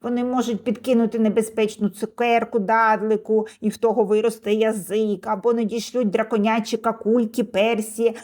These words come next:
або випробують на першокурснику завиванці-зомліванці, від яких він знепритомніє, капусті, які дуже не подобаються Герміоні.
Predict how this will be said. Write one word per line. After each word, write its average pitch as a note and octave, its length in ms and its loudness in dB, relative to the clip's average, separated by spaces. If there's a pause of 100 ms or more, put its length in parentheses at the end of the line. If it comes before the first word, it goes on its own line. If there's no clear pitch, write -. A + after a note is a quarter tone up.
(180)
або A#3+ 460 0
випробують B3+ 640 0
на A#3 100 -2
першокурснику A#3+ 920 -4
завиванці-зомліванці, A3+ 1600 2
від G#3+ 200 -4
яких A#3+ 320 -2
він A3+ 220 0
знепритомніє, G#3+ 1160 -2 (300)
капусті, - 640 -4 (720)
які A3 320 0
дуже B3+ 500 0
не D#4 140 -2
подобаються A3 720 0
Герміоні. G3 720 -4